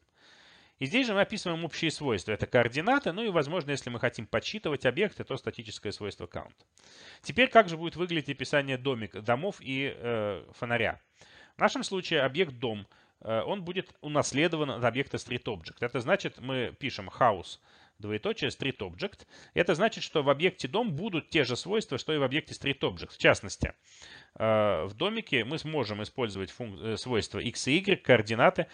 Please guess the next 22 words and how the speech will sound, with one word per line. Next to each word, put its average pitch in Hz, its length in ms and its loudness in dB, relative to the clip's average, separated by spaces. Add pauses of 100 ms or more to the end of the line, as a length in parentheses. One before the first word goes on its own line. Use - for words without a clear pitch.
(140)
которые 123 300 2
на 123 80 2
самом 190 240 2
деле 156 240 6
описаны 123 360 0
вот 113 160 -2
здесь, 139 280 0
вот 113 180 -2
в 120 260 2 (240)
абстрактном, 110 720 4 (280)
э, 101 400 -2 (640)
классе, 131 380 4
который 117 320 -2
является 107 480 0 (240)
потомком 120 520 -2
данного. 78 440 -2 (680)
В 113 100 -10
домик 175 380 2
мы 143 100 -4
добавляем 139 500 6
свойство 113 480 -4
size, 107 560 0